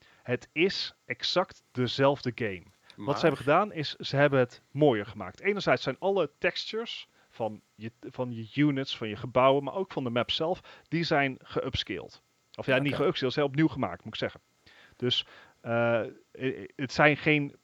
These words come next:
Speaker 1: pixels meer. En dat was het
Speaker 3: Mhm.
Speaker 1: vroeger. Vroeger was een soldier, was, denk ik, tien pixels hoog.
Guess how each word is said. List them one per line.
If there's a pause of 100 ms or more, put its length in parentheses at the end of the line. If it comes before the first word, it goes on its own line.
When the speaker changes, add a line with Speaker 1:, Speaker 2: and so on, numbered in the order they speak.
Speaker 1:
pixels
meer.
En
dat
was
het
Speaker 3:
Mhm.
Speaker 1:
vroeger.
Vroeger
was
een
soldier,
was,
denk
ik, (300)
tien
pixels
hoog.